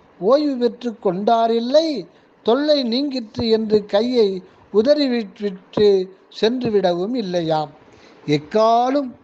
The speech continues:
உள்ளும் புறமும் சூழ்ந்து இருந்து கொண்டு, "அன்ப, உனை கைவிடோம்" என்று ஆணை செய்து, உறுதி உடனிருந்து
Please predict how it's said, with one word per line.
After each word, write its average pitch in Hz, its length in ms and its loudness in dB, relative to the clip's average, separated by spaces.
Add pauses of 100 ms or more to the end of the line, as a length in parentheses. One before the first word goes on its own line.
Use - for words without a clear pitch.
(380)
உள்ளும் 254 640 2
புறமும் 208 580 -2
சூழ்ந்து 247 560 -2
இருந்து 220 340 0
கொண்டு, 220 360 0 (560)
"அன்ப, 220 340 2 (600)
உனை 190 260 2 (200)
கைவிடோம்" 240 840 2
என்று 196 360 -6 (480)
ஆணை 190 420 0
செய்து, 202 460 0 (500)
உறுதி 240 460 4 (1000)
உடனிருந்து 262 840 2